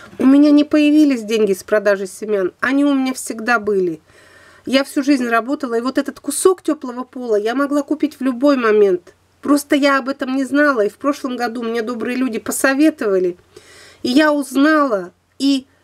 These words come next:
мне это понравилось, мне это помогло. И я вот как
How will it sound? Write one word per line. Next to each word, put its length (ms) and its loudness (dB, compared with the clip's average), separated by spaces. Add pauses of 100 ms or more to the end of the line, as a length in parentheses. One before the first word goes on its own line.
(480)
мне 280 4
это 140 -2
понравилось, 760 -2
мне 160 -4
это 160 -8
помогло. 600 -2 (480)
И 100 -2
я 380 2 (160)
вот 340 -12
как 280 -8